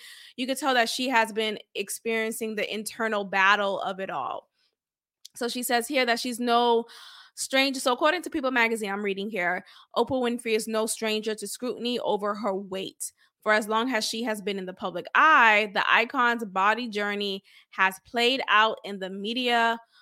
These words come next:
on magazine covers, and in episodes of her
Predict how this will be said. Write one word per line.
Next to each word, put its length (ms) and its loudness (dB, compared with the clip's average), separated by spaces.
on 200 -4
magazine 520 -2
covers, 720 0
and 180 -6
in 120 -8
episodes 640 -4
of 240 -6
her 400 -2